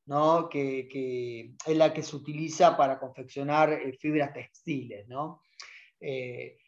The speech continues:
que va a estar más que nada en, en la península de Yucatán,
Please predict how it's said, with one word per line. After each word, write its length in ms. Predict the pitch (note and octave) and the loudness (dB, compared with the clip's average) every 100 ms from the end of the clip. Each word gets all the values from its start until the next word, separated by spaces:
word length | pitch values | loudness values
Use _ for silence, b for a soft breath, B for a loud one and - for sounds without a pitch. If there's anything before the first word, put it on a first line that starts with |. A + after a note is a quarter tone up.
| _ - | _ -4
que 140 | D3+ | 4
va 160 | D3 D#3+ | 6 6
a 40 | |
estar 260 | - E3 D#3 | 8 6 6
más 160 | D3+ | 0
que 120 | - | 0
nada 440 | D#3 D#3 E3 D#3+ C#3+ | 2 8 10 10 6
en, 580 | C#3 B2+ B2 A2 G#2 G#2+ | 2 -6 -12 -16 -18 -16
en 360 | B2 B2+ A#2 A#2+ | -14 -14 -12 -12
la 140 | B2 | -8
península 480 | C#3+ D#3 D3 C#3+ B2+ | -6 -6 -4 -2 -2
de 60 | |
Yucatán, 840 | B2 B2 A#2+ A#2 D3+ D3 C#3 B2+ | -4 -10 -10 -6 0 2 2 0